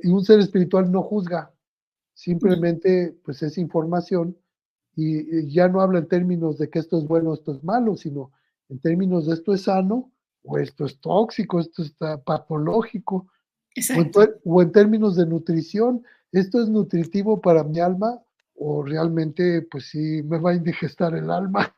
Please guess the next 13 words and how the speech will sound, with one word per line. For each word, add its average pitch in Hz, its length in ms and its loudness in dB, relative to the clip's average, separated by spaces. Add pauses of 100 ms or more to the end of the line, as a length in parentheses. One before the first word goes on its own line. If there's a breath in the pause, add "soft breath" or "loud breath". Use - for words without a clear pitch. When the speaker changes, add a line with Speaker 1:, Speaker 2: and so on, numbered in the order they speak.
Speaker 1:
<laughs> - 0 -
es 269 300 4
tóxico. 254 560 0
Speaker 2:
Exacto, - 100 -8
sí. - 560 -2 (200)
Speaker 1:
<laughs> - 600 -20
¿Verdad? 175 300 -4 (760)
Sí 175 160 -4
que 202 120 4
me 190 140 4
ibas 185 200 4
Speaker 2:
Sí, 160 60 2
Speaker 1:
a 143 200 -2